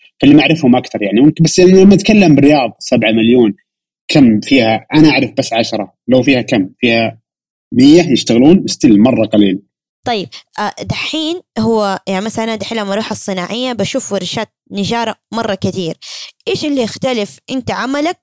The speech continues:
Speaker 2: عن ورشات النجارة هذه اللي نحن نشوفها لما نروح الصناعية؟
Speaker 1: آه، طيب، ه-، يعني، هذه، هذه لها، لها، لها زاويتين تشوفينها. أول شيء تشوفينها من ناحية، آه،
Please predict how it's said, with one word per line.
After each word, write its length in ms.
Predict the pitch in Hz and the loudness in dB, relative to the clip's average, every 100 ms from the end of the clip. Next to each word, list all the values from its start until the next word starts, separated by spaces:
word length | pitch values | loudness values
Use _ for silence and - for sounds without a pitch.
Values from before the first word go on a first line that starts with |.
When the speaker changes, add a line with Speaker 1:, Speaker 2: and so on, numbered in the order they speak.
| _ | _
Speaker 2:
عن 260 | - 208 202 - | -12 -10 -12 -8
ورشات 360 | 208 220 254 220 | -6 -6 -6 -8
النجارة 480 | 196 190 202 190 | -8 -6 -6 -4
هذه 320 | 180 190 185 180 | -4 -4 -6 -8
اللي 160 | 170 | -6
نحن 200 | 190 202 | -8 -6
نشوفها 560 | 180 175 196 170 170 160 - - | -6 -6 -6 -6 -6 -8 -12 -12
لما 160 | 190 196 | -6 -4
نروح 180 | 202 202 | -4 -6
الصناعية؟ 640 | 190 196 175 175 180 180 - _ _ _ _ _ _ _ - | -10 -8 -8 -8 -8 -8 -12 _ _ _ _ _ _ _ -4
Speaker 1:
آه، 640 | 131 123 123 120 120 - _ | 0 2 2 2 0 -2 _
طيب، 240 | 139 113 | 0 0
ه-، 320 | - - 135 143 | -2 -8 -6 -2
يعني، 220 | 131 131 | 2 4
هذه، 340 | 143 170 160 185 190 147 | 4 4 4 4 2 4
هذه 120 | 156 | 4
لها، 200 | 156 151 | 6 4
لها، 280 | 139 139 123 | 2 2 0
لها 440 | 135 127 117 107 117 | 0 0 -2 -2 -2
زاويتين 520 | 135 131 117 104 90 | 0 2 2 0 -4
تشوفينها. 380 | - 90 92 90 - | -6 -4 -4 -6 -2
أول 160 | 107 110 | 0 0
شيء 120 | 117 | -2
تشوفينها 360 | - 123 123 | 0 2 4
من 140 | 110 110 | 4 4
ناحية، 460 | 123 123 120 104 - _ _ _ _ _ | 4 2 0 -2 -6 _ _ _ _ _
آه، 380 | 107 104 101 - | 2 4 2 0